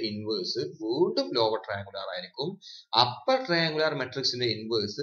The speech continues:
വീണ്ടും upper triangular ആയിരിക്കും. എങ്ങനത്തെ ആവണം? അതിന് ഇൻവേഴ്സ് ഉള്ള matrix ആണെങ്കിൽ ട്ടോ. എല്ലാവർക്കും ഇപ്പൊ ഇൻവേഴ്സ് ഉണ്ടായിക്കൊള്ളുന്നില്ലല്ലോ. ഇൻവേഴ്സ് ഉള്ള ഒരു lower triangular മെട്രിക്സിന്റെ ഇൻവേഴ്സ് lower triangular ആയിരിക്കും. ഇൻവേഴ്സ് ഉള്ള ഒരു upper triangular മെട്രിക്സിന്റെ ഇൻവേഴ്സ്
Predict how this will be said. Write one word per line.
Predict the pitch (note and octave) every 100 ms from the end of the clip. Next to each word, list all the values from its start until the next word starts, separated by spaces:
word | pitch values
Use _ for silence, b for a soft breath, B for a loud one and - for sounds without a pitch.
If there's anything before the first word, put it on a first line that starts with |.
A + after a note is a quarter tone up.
| -
വീണ്ടും | G#2 G#2+ C3 G#3 G#3+ -
upper | - D3
triangular | D3 A2 G#2 G#2 A2
ആയിരിക്കും. | E3+ F#3 F3+ - _ _ _ _ _
എങ്ങനത്തെ | G#2 A2+ B2 F3
ആവണം? | E3 E3 E3+ E3+
അതിന് | G#2 -
ഇൻവേഴ്സ് | D3+ B2+ D3+ G#3 A#3 E3
ഉള്ള | D#3 C4+
matrix | C#4 E3+ C#3+ C3
ആണെങ്കിൽ | G#2+ G2+
ട്ടോ. | - -
എല്ലാവർക്കും | F2+ G#2 C3 G#3+
ഇപ്പൊ | G#3+
ഇൻവേഴ്സ് | G3 F#3 F#3+
ഉണ്ടായിക്കൊള്ളുന്നില്ലല്ലോ. | E3+ E3 D#3+ C#3+ C3 G2 F2+ - B B _
ഇൻവേഴ്സ് | A2+ C3 G3 C4 D4+ A3
ഉള്ള | F3+ F3 F3
ഒരു | E3
lower | D3 C#3+ D3
triangular | C3+ C3+ C3+ C3
മെട്രിക്സിന്റെ | - A#2 - A2+
ഇൻവേഴ്സ് | G2+ G2 G2 C#3
lower | A2+ F#2+ G#2
triangular | A2+ A2+ A#2 A#2+ C3
ആയിരിക്കും. | C3 C3 G3 - B B B2
ഇൻവേഴ്സ് | C#3 G3+ C4+ - F#3+
ഉള്ള | F3+ D#3
ഒരു | C#3
upper | A#2+ -
triangular | G#3 C3+ B2 A#2 A2+
മെട്രിക്സിന്റെ | G#2+ G#2+ G#2 G#2
ഇൻവേഴ്സ് | G2 G#2 A2+ G#2+